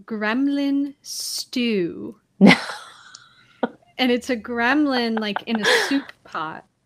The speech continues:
Speaker 1: like, covered in
Speaker 2: <gasps>
Speaker 1: soup.
Speaker 2: Oh my gosh.
Speaker 1: Yeah, and on
Speaker 2: Oh
Speaker 1: the
Speaker 2: my
Speaker 1: back,
Speaker 2: gosh.
Speaker 1: on the back it says, "The gremlins eagerly invade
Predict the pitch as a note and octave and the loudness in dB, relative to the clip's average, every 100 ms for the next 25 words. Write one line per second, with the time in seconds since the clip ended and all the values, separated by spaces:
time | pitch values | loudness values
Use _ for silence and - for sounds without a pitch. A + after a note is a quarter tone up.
0 | _ _ _ - A3+ G#3 - - B3+ A#3 | _ _ _ -18 -12 -12 -12 -10 -8 -6
1 | A#3+ A#3 D#4 E4+ D#4+ D#4 - A#3+ G#3 _ | -4 -2 0 0 0 -2 -6 -16 -20 _
2 | _ _ _ - A#3 A#3+ B3 A3+ G#3+ G#3+ | _ _ _ 0 2 4 2 4 2 2
3 | A#3+ B3+ A#3 F#3 F3+ E3 - - - _ | 2 0 0 -2 -4 -8 -16 -20 -20 _
4 | _ _ _ B3+ A3 G#3+ G#3+ A#3+ A#3+ A#3 | _ _ _ -10 -6 -4 -2 -2 -4 -2
5 | A#3 A#3+ B3 G#3 G3+ E3+ E3+ F3+ - - | -2 0 0 -2 -2 -4 -4 -8 -16 -20
6 | _ A#3+ A#3+ A3+ A#3 A#3+ B3 A#3+ G3+ - | _ -4 -4 -2 0 0 0 -6 -10 -6
7 | G3+ G3 A3 A3 A#3+ C#4 D4 C#4+ C4+ - | -6 -6 -8 -4 -2 0 0 0 -2 -4
8 | A#3+ B3+ B3 B3 A#3 A3+ G#3+ G#3 G3 G3 | -6 -6 -4 -4 -2 -4 -4 -4 -4 -4
9 | G3 G3 | -6 -10